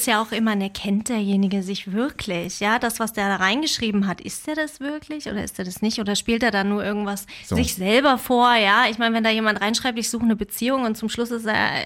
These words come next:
Speaker 1: einfach kaputt, ja, und <laughs> braucht gar keine Beziehung, dann kann man da ja viel reinschreiben, ne? Aber
Speaker 2: Ja.
Speaker 1: ich bin deiner Meinung. Also ich schreibe da auch nicht ewig rum, weil erstens habe ich die Zeit gar nicht.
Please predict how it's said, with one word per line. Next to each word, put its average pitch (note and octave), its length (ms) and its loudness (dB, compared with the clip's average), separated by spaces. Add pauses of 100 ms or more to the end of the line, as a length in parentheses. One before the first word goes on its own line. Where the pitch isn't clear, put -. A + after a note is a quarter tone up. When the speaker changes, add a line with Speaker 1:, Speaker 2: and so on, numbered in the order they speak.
(380)
Speaker 1:
einfach A3+ 220 -4
kaputt, D#4 480 0
ja, B3 320 6
und A#3 300 0 (140)
<laughs> - 160 -12
braucht B3+ 320 6
gar B3+ 100 6
keine A3+ 240 4
Beziehung, A3+ 600 0
dann A3+ 340 -2 (880)
kann B3 140 0
man D4+ 100 4
da D4+ 60 4
ja D4+ 160 4
viel F4+ 200 0
reinschreiben, G3 640 -2
ne? A3 140 -2 (240)
Aber B3+ 120 4 (160)
Speaker 2:
Ja. C#3+ 60 4
Speaker 1:
ich C3 140 4
bin E4 260 4 (520)
deiner B3+ 260 6
Meinung. G#3 380 4
Also A3+ 200 4
ich - 260 2
schreibe A#3+ 240 2
da B3 100 4
auch A3 100 2
nicht A3 160 0
ewig A3 260 -2
rum, B3+ 300 0
weil G#3 260 0
erstens A#3+ 320 -2
habe G#3+ 100 -2
ich G#3 60 -6
die G#3 120 -6
Zeit G#3+ 260 -4
gar B3 180 -2
nicht. C4+ 240 -8